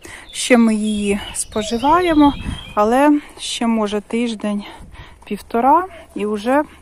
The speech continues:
потрібно буде її відпускати, щоб вона набирала сили в корінь і вже до наступного сезону. Вона через тиждень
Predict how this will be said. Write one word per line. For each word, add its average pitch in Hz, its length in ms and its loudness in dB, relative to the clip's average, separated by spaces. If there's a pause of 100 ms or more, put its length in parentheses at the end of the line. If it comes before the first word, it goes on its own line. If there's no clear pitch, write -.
(120)
потрібно 240 420 -4
буде 220 360 -2
її 208 200 -6
відпускати, 247 720 -2
щоб 196 220 -10
вона 214 320 -4 (440)
набирала 214 640 0 (720)
сили 240 440 -2
в - 120 -4
корінь 226 540 -2 (220)
і 202 100 -6
вже 233 240 -4
до 254 120 -4
наступного 214 680 -8
сезону. 185 640 -8 (400)
Вона 247 500 2
через 208 460 -4
тиждень 254 480 -2